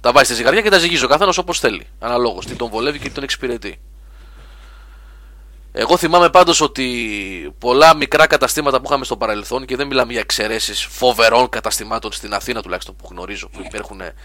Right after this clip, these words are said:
υπήρχαν και υπάρχουν τρία-τέσσερα φοβερά καταστήματα που δεν ανήκουν σε αλυσίδες,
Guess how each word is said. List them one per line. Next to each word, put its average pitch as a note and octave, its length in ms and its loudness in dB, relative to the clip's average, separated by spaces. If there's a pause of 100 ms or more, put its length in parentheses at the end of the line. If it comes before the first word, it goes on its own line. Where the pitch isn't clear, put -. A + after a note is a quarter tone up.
(400)
υπήρχαν B2+ 440 -2
και A#2+ 80 -8
υπάρχουν A#2 420 6
τρία-τέσσερα A2+ 560 -2
φοβερά A#2 460 2
καταστήματα A2 600 -4
που G#2+ 160 -14
δεν B2+ 200 -2
ανήκουν A2 480 -8 (340)
σε - 160 -6
αλυσίδες, G#2 680 -8